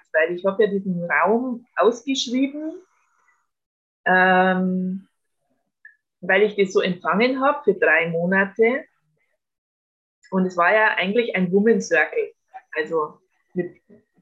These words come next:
einem Circle, na ja, manchmal ja, das sind dann mehrere,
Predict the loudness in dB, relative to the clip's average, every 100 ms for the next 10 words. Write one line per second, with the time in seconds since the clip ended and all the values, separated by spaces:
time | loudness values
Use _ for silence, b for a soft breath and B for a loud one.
0 | _ -8 -2 2 2 4 4 4 4 4
1 | 4 4 2 0 -2 0 0 2 0 0
2 | 0 0 -2 _ -2 0 2 4 4 4